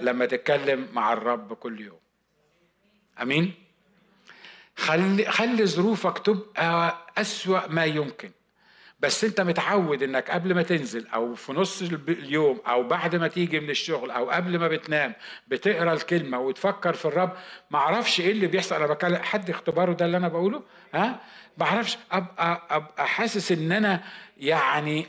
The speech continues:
عايز اضرب نفسي بالنار لو جاز التعبير، يعني، وخلاص حاسس ان يائس وفشلان ومش قادر امشي وعندي مشاكل ومش عارف مين ومش عارف مين. معرفش ايه اللي بيحصل في الكلمه. لما افتح الكتاب،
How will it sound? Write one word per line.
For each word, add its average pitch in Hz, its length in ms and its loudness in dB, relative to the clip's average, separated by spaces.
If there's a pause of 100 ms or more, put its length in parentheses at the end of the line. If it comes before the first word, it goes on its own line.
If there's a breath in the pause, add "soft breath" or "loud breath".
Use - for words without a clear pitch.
عايز 190 720 0
اضرب 190 340 2
نفسي 185 240 0
بالنار 156 440 2
لو 131 160 2
جاز 147 200 2
التعبير، 131 560 0
يعني، 113 360 0 (220 loud breath)
وخلاص 175 440 2
حاسس 180 400 -2
ان 156 340 0 (280 loud breath)
يائس 196 460 2
وفشلان 214 640 2
ومش 170 200 0
قادر 151 280 2
امشي 240 260 0
وعندي 156 340 2
مشاكل 240 560 2
ومش 170 180 0
عارف 151 260 -2
مين 240 220 0
ومش 185 140 -4
عارف 180 280 0
مين. 175 300 2 (720 loud breath)
معرفش 202 440 0
ايه 214 100 4
اللي 233 140 4
بيحصل 202 400 2
في - 100 -10
الكلمه. 190 500 2 (360 loud breath)
لما 160 300 2
افتح 233 300 0
الكتاب، 180 640 2